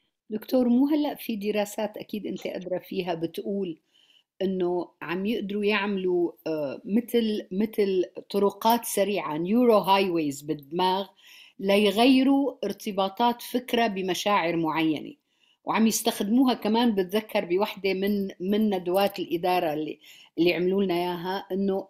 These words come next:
إذا في شخص فلنفترض عندك مشكلة معه،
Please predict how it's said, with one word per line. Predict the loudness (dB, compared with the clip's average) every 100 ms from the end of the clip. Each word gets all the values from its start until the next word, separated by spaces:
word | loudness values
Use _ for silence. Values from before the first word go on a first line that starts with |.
| _ 2
إذا | 4 2
في | 0 -2
شخص | -2 -4 -4 -4
فلنفترض | 0 2 2 0 -2 -2 -6 -14 _ _ _ _ _ -2
عندك | 4 4 4 2
مشكلة | 0 0 0 2
معه، | 0 -4 -12